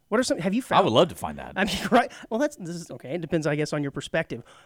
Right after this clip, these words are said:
Speaker 1: Have you found anything in your food one time that was just really disturbing?
Speaker 2: I think the only time it's the disturbing part would be like,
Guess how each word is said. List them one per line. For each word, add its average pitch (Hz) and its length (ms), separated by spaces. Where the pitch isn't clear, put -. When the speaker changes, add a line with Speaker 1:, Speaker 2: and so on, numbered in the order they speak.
Speaker 1:
Have 185 120
you 247 100
found 185 400
anything 180 440
in 170 120
your 160 120
food 160 240
one 156 120
time 156 220
that 143 100
was 131 260
just - 400
really 139 260
disturbing? 139 520
Speaker 2:
I 180 120
think - 140
the - 60
only 196 200
time 160 320
it's 113 180
the 123 220
disturbing 123 640
part 131 300
would 104 200
be 110 160
like, 95 520